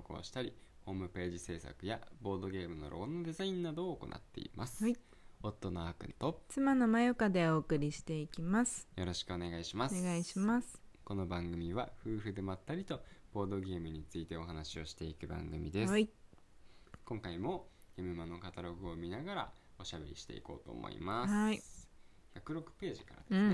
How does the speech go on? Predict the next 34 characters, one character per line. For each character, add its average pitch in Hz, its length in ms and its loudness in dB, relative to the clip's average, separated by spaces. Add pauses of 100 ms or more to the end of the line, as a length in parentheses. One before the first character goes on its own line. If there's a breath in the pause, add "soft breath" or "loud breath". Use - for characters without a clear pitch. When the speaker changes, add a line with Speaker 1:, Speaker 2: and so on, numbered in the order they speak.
Speaker 2:
ん。 190 80 -4 (520)
Speaker 1:
は 95 100 2
い。 - 140 0 (500 soft breath)
今 - 100 -8
日 - 20 -4
も - 80 -
読 85 100 -4
ん - 20 -2
で 78 60 -4
い 78 60 -4
き - 100 -8
ま 98 100 -2
し - 200 -2
ょ 185 240 4
う。 - 40 4
Speaker 2:
う 180 40 4
ん。 190 360 4 (360)
Speaker 1:
と - 80 -8
い - 60 -6
う - 40 -12
こ - 140 -12
と - 120 -14 (160)
で。 - 200 -14
Speaker 2:
う 196 40 2
ん - 40 6
う - 20 6 (720)
ん。 - 20 0
な 185 120 2
ん 165 80 2
か、 139 400 0
Speaker 1:
う - 20 -8
ん。 104 240 -6
Speaker 2:
さ - 160 2
っ 127 60 4